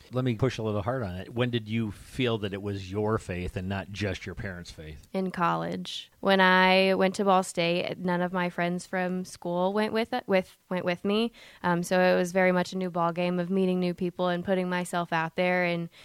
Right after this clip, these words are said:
Speaker 2: I just really missed all my friends because we were a really close group. I mean, the people that we graduated from Saint Peter's with, we're all still super close and see each other every couple weeks. So I just kinda missed that, and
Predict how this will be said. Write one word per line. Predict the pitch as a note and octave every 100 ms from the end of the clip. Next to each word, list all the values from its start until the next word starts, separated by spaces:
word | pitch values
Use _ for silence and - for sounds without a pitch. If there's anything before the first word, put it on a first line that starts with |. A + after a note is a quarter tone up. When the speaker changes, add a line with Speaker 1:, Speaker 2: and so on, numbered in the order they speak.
| - - -
Speaker 2:
I | F3+
just | F3 F3+
really | F3+ F3+ F3+
missed | F3+ E3+ G3 - - - _
all | F3
my | F3+ F3 F3+
friends | F3 F3 A#3+
because | C4+ B3 F#3
we | F3 F3+
were | F3+
a | F3
really | F3+ F3+ F3
close | - F#3 F3+ -
group. | - F#3 G3 -
I | F3+
mean, | F3 F3 E3+ -
the | F3+ F3+
people | - F3+ F3+
that | F3
we | F3+
graduated | F3 F3 F3 F3 F3 F3
from | F3
Saint | F3 F3
Peter's | F3+ F#3 E3+
with, | E3+ F3
we're | F3+ F3+
all | F3
still | F#3+ - F3
super | E3+ F3+ F3+
close | F3 G3+ G#3+
and | E3+ E3+
see | F3
each | F3 -
other | E3+ E3+
every | E3+
couple | E3+ E3+ -
weeks. | F3+ F3+ -
So | - F3
I | - F#3+
just | G#3
kinda | - G#3 F3+
missed | F3+ G#3 -
that, | G#3+ G#3+ B3 -
and | F3+ F3